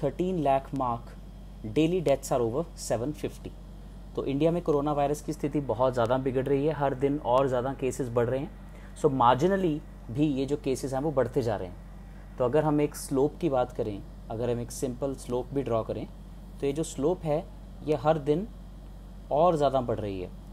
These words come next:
तो अगर पहले दस हज़ार केसेस आते थे, अब ये बढ़कर बीस हो गए, फिर तीस हो गए, और अब तो वो सिचुएशन आ गई है that yesterday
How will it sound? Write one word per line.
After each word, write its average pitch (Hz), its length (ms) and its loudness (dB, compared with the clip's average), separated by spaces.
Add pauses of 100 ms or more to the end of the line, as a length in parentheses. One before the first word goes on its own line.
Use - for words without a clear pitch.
(180)
तो - 60 -2
अगर 127 260 0
पहले 160 260 2
दस 143 240 -2
हज़ार 147 220 2
केसेस 147 300 -2
आते 139 300 -2
थे, 175 100 -4 (500)
अब 123 120 -2
ये 139 100 2
बढ़कर 131 340 0
बीस 139 340 -4
हो 147 100 4
गए, 139 220 0 (400)
फिर 127 200 -4
तीस 147 260 -2
हो 147 80 2
गए, 135 240 0 (340)
और 139 180 0
अब 143 220 4
तो 196 80 6
वो 180 120 2 (560)
सिचुएशन 147 500 0
आ 135 60 0
गई 123 180 0
है 185 160 2 (180)
that 131 240 -4
yesterday 139 560 -2